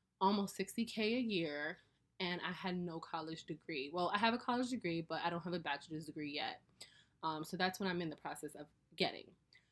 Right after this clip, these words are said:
So in that process, I,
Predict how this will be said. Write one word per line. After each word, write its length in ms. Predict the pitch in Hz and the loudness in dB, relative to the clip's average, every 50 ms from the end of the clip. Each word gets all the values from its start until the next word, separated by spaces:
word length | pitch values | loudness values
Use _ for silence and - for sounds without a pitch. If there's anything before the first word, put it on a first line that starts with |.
| _ _ _ | _ _ _
So 500 | - - 226 214 208 202 196 196 196 190 _ _ _ _ _ _ _ _ _ _ _ _ _ - - - - | -4 4 6 6 6 8 6 4 2 0 _ _ _ _ _ _ _ _ _ _ _ _ _ -20 -18 -6 0
in 220 | 220 233 254 254 | 4 6 6 8
that 220 | 247 233 226 226 | 8 6 4 2
process, 760 | - - 214 202 208 202 - 202 202 202 196 202 196 - - - - - - _ _ - | 0 2 2 2 2 2 0 2 2 2 2 0 -2 -6 -10 -14 -16 -18 -20 _ _ 0
I, 560 | 190 196 196 202 202 202 208 208 208 208 | 2 4 6 6 6 6 4 4 2 0